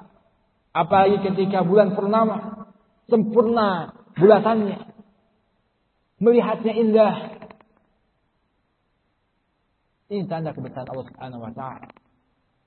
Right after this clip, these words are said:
Dan ini pun mudah bagi Allah Subhanahu wa taala untuk memunculkannya dan menghilangkannya. Maka tatkala terjadi gerhana,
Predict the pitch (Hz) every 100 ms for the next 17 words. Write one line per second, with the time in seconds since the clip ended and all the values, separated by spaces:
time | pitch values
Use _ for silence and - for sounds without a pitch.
0 | _ - 180 214 233 226 233 269 247 220
1 | 220 226 202 175 190 196 185 170 190 202
2 | 175 170 208 208 185 190 185 175 185 180
3 | 202 226 202 165 165 139 151 135 147 147
4 | 117 - _ _ _ _ _ _ _ _
5 | _ _ _ _ _ _ _ _ _ _
6 | _ _ _ 131 139 160 175 165 - -
7 | - _ _ 135 139 156 143 135 131 123
8 | 127 139 151 165